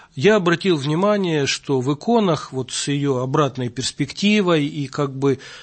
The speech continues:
вовлечением человека туда, в то в иконное пространство,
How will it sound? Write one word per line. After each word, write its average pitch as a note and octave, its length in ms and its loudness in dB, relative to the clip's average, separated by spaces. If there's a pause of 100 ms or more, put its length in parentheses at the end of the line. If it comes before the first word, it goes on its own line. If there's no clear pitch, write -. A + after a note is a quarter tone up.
вовлечением D#3+ 1080 2
человека E3 640 0
туда, D#3+ 460 0
в - 100 -12
то F#3+ 200 2
в D3 100 0
иконное C3+ 380 -4
пространство, C3 640 -8